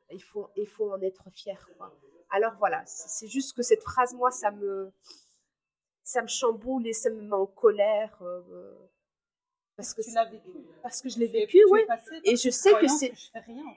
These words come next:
Speaker 2: fait. C'est
Speaker 1: c'est ça.
Speaker 2: C'est ça. Tout à fait.
Speaker 1: Et qu'en fait, maintenant, avec le recul, évidemment, quand les enfants sont en bas âge, c'est compliqué pour,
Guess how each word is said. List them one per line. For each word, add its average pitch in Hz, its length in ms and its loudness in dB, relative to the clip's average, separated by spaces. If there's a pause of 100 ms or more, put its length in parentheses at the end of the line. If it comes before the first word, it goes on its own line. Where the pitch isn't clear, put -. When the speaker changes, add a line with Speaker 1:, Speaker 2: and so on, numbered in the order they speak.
Speaker 2:
fait. 185 200 -20
C'est 190 400 -20 (160)
Speaker 1:
c'est - 160 -8
ça. 240 260 -6 (260)
Speaker 2:
C'est 208 80 -20
ça. - 160 -20 (420)
Tout 185 60 -20
à 359 200 -20
fait. - 260 -20 (360)
Speaker 1:
Et 214 60 -6
qu'en 220 180 2
fait, 320 220 6
maintenant, 262 280 4
avec 254 220 8
le 220 80 10
recul, 220 320 6
évidemment, 240 400 2
quand 277 100 2
les 220 200 6
enfants 214 240 -2
sont 214 140 -2
en 208 60 4
bas 214 180 2
âge, 262 120 2
c'est - 160 -12
compliqué 277 600 -6
pour, - 100 -20